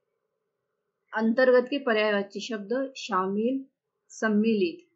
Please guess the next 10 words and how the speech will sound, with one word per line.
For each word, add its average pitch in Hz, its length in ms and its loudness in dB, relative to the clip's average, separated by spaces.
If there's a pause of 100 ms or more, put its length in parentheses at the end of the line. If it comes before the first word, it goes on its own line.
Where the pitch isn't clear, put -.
(1040)
आयुष्मान 254 720 0
के 359 140 -2
पर्यायवाची 202 640 -2
शब्द 220 500 -10 (360)
चिरंजीवी, 214 760 -2 (280)
शतायु। 175 580 -8 (840)
आदर्श 247 420 2
के - 160 -4
पर्यायवाची 208 640 0
शब्द 202 340 -6